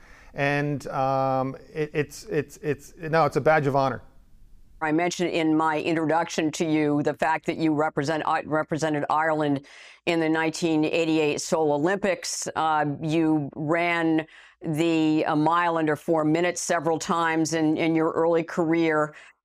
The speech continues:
Speaker 2: Uh, d-, h-, how has that figured into your, uh, ability to be a trader, to run the world's largest mutual fund? Is it,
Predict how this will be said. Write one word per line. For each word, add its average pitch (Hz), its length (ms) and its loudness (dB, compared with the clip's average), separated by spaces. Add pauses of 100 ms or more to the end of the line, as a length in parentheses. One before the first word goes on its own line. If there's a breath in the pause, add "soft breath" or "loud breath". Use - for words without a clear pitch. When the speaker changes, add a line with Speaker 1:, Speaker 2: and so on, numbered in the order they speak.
Speaker 2:
Uh, 170 240 2 (120)
d-, - 80 -4 (120)
h-, 190 180 -2
how 233 320 0
has 208 160 0
that 185 260 -2
figured 185 520 0
into 170 600 0
your, 156 840 2
uh, 147 280 2
ability 165 600 2
to 147 480 -2
be 160 120 2
a 143 40 0
trader, 170 460 0
to 165 160 -4
run 156 200 0
the 156 60 0
world's 151 280 0
largest 143 320 0
mutual 151 340 0
fund? 147 260 -2
Is 147 120 -2
it, 156 120 -4